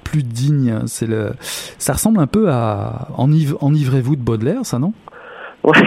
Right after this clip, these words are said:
Speaker 2: <laughs> c'est vrai que, c'est vrai que ça ressemble un peu. Euh, j'avais pas pensé à ça, mais, euh, oui, effectivement, c'est un peu, euh, c'est un peu une ode, euh, ode, euh, à la jeunesse, à ce qu'elle est capable d'accomplir, à sa force, qui est assez,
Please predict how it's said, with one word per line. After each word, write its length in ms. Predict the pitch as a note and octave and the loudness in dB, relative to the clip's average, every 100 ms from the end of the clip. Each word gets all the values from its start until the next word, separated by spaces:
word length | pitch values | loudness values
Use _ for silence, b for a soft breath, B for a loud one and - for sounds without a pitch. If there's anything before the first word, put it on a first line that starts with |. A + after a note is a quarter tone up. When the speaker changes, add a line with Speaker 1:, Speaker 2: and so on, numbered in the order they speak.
| B3+ | 4
Speaker 2:
<laughs> 280 | - D3+ - | 2 -6 0
c'est 60 | |
vrai 160 | C3 D3+ | 2 2
que, 340 | - B2 A#2 - B B B B | 4 4 4 0 B B B B
c'est 100 | - | -4
vrai 80 | F#3 | -2
que 60 | - | 0
ça 100 | C#3+ | 0
ressemble 280 | - C3 | 4 4
un 40 | A#2+ | 4
peu. 180 | D#3 G3 | 4 6
Euh, 720 | C#3 B2 A#2 A2+ A2+ A#2 A2+ | 8 8 8 6 4 2 0
j'avais 220 | A2+ A2 | 0 0
pas 140 | - | -4
pensé 280 | C3+ C3 - | -2 -2 0
à 100 | B2 - | -2 0
ça, 120 | G#3+ | 0
mais, 260 | C#3+ B2 A#2+ | 4 6 8
euh, 140 | A#2 - B B - | 6 2 B B 4
oui, 140 | E3 | 4
effectivement, 580 | B2+ C3 - C3 C3 E3 | 4 0 -4 -2 0 0
c'est 80 | - | 0
un 60 | A#2 | 0
peu, 160 | - | 2
euh, 280 | D#3+ A#2 G#2+ A#2+ | 2 4 2 0
c'est 80 | A#2 | -2
un 60 | |
peu 180 | A#2+ D#3+ | 0 2
une 160 | C#3 B2 | 2 4
ode, 280 | B2+ D#3 D#3 | 6 6 6
euh, 220 | A#2+ G#2+ A2+ _ _ b _ _ - | 6 6 2 _ _ b _ _ -2
ode, 260 | - F3+ D3+ | 2 4 6
euh, 520 | C3 B2 A2+ A2+ A2+ | 6 8 8 8 6
à 120 | A#2 | 6
la 140 | C3 C3 | 4 2
jeunesse, 520 | C#3 D3 B2+ G#2+ B2+ - | 4 2 4 2 0 0
à 120 | A2 - | -2 -2
ce 60 | |
qu'elle 200 | C3 B2 | -2 0
est 140 | C3 B2+ | 0 -2
capable 420 | - B2+ D3 D3 C3+ | -4 0 2 2 2
d'accomplir, 800 | B2+ - C3 A#2+ C3+ C3 D3 C3+ | 2 2 0 0 0 2 2 2
à 100 | A#2 | 0
sa 120 | B2 - - - | 0 -6 -10 -2
force, 380 | C3+ C#3+ - - - - - - - B B _ - | 2 2 0 -16 -18 -20 -20 -20 -20 B B _ -20
qui 100 | - | -10
est 80 | A#2 | 0
assez, 680 | B2 - - C#3 C#3 B2+ | 2 0 0 2 4 4